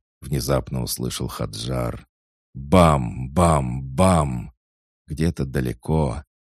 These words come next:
на задворках сознания, застучали военные барабаны.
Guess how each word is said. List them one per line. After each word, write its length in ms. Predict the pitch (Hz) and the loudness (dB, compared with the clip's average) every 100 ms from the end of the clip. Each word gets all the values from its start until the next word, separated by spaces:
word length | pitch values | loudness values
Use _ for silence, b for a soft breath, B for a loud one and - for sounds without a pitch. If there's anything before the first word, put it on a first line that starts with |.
| _ | _
на 120 | 71 | -4
задворках 720 | 65 65 67 80 76 - 69 - | -2 -2 -2 -2 -2 -4 -6 -4
сознания, 920 | 64 57 64 73 73 65 60 52 - _ _ _ | -2 -4 -2 0 0 -2 -4 -6 -10 _ _ _
застучали 880 | 67 65 - 60 - - 80 73 73 | -4 -4 -4 -6 -2 2 2 2 -2
военные 760 | 64 60 62 62 53 50 55 50 | -4 -8 -4 -2 -2 -4 -8 -8
барабаны. 1000 | 55 55 53 57 64 55 53 50 50 | -6 -4 -6 -4 -4 -4 -6 -10 -14